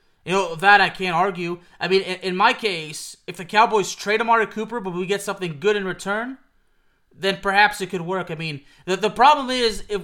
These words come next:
we get rid of Amari Cooper, then CeeDee Lamb becomes the man, okay? But seeing how, h-, how, like, you know, how inconsistent Dak Prescott is and how horrible the play calling is, you know,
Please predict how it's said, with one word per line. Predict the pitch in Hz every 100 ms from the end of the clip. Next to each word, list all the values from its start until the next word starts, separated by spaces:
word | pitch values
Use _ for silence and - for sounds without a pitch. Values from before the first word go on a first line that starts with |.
| -
we | 180 190 202
get | 233 262
rid | 247
of | 214
Amari | 214 220
Cooper, | 202 220 220 180
then | 170 190
CeeDee | - 226 208
Lamb | 202 226
becomes | 196 190 190 156
the | 170
man, | 160 156 139 160 180 _ _ -
okay? | 143 160 175 170 -
But | 175 175 170
seeing | 214 214
how, | 190 190 170 160 143 - 139 _ _ _ _ _ _ _ _ _ _ _ -
h-, | 185
how, | 123 160 180 180
like, | 156 151 156
you |
know, | 165 151 - _ _ _ _
how | 175 180
inconsistent | 214 214 196 - 214 214 185 156
Dak | 180 175
Prescott | 190 175 - 160 180
is | 190 165
and | 151
how | 185 180 175 - -
horrible | - 196 202 190
the | 175
play | - 196
calling | 190 175 165 160
is, | 202 185 165 -
you | 147
know, | 151 147